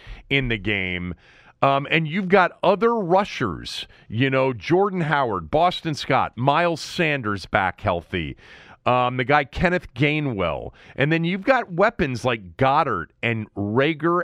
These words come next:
and really Devontae Smith. And then I thought defensively they had a chance to be good. You know, offensive line, you heard Berman say that that's been really a big part of their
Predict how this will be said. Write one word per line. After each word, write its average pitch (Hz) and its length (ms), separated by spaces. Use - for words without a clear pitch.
and 117 360
really 165 280
Devontae 127 640
Smith. 131 640
And 156 120
then 214 120
I 277 100
thought 202 260
defensively 143 760
they 110 120
had 117 140
a 110 60
chance 165 460
to 120 80
be 92 120
good. 92 540
You 123 160
know, 127 140
offensive 175 640
line, 147 260
you 107 140
heard 139 380
Berman 139 460
say 143 320
that 107 160
that's 123 320
been 117 260
really 117 500
a 107 80
big 123 340
part 131 320
of 107 300
their 107 340